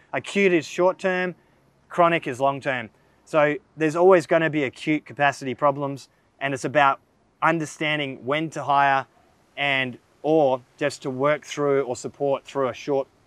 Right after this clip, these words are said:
term acute capacity issue. And the final thing I wanna say around this in terms of you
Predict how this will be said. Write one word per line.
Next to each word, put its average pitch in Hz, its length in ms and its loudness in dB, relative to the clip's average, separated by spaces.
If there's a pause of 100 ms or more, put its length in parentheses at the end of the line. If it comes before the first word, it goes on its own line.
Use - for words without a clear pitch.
(220)
term 127 380 -8 (600)
acute 139 440 -4
capacity 120 560 -4 (160)
issue. 113 300 -10 (400)
And 190 120 -4
the 175 40 -6
final 254 280 4
thing 226 160 -4
I 202 60 0
wanna 202 160 0
say 190 300 2
around 175 280 2
this 180 220 -4
in 170 80 -6
terms 170 300 -4
of 156 200 -4 (200)
you 185 420 0